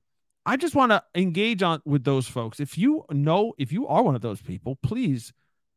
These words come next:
y-, you are invited to a conversation anytime with me in private or in public. Love to have a podcast with you. Um,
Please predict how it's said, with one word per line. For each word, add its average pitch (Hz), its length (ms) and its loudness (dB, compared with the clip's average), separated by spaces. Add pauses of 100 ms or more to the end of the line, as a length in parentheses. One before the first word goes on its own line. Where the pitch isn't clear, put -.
(160)
y-, 131 120 -12 (160)
you 165 140 0
are 185 40 2
invited 175 320 0
to 160 80 -4
a 143 60 -2
conversation 117 800 -6 (800)
anytime 117 800 -2 (760)
with 113 220 -6
me 117 380 -4 (720)
in 196 220 0
private 165 480 2
or 135 160 2
in 135 100 0
public. 90 420 -8 (1800)
Love 190 240 2
to 180 100 2
have 170 160 2
a 165 240 0
podcast 127 400 0
with 123 140 -4
you. 92 280 -6 (840)
Um, 135 440 -2